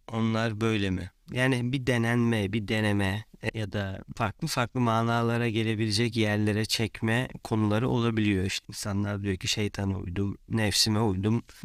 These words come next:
gibi önemli, aslında çok araştırılması gereken, altında başka bir şey olabileceğin, olabileceği şeyleri böyle ifade ediyorlar. Bu tabii ki bir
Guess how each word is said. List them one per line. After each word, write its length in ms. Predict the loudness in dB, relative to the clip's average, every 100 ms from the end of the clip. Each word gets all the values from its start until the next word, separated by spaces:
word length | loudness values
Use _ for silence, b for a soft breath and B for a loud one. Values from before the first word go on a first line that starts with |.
| -4
gibi 420 | -2 0 0 0 -2
önemli, 840 | -2 0 0 2 2 2 0 -2
aslında 460 | -4 -2 0 0 -2
çok 420 | -4 -6 -8 -6
araştırılması 720 | -2 -2 0 0 2 2 2
gereken, 360 | 0 0 0 0
altında 580 | 0 -2 -2 0 0 0
başka 340 | 0 0 -2
bir 40 | 0
şey 380 | 0 -2 -4 -10 -12
olabileceğin, 920 | -4 -2 0 2 2 2 2 2 0
olabileceği 640 | -2 -2 0 0 0 2 2
şeyleri 440 | 2 2 0 0
böyle 220 | 2 2
ifade 420 | 2 0 -2 -2 -2
ediyorlar. 480 | 2 2 0 -4 _ -6
Bu 300 | -2 0 0
tabii 200 | -2 0
ki 220 | 0 2
bir 200 | 2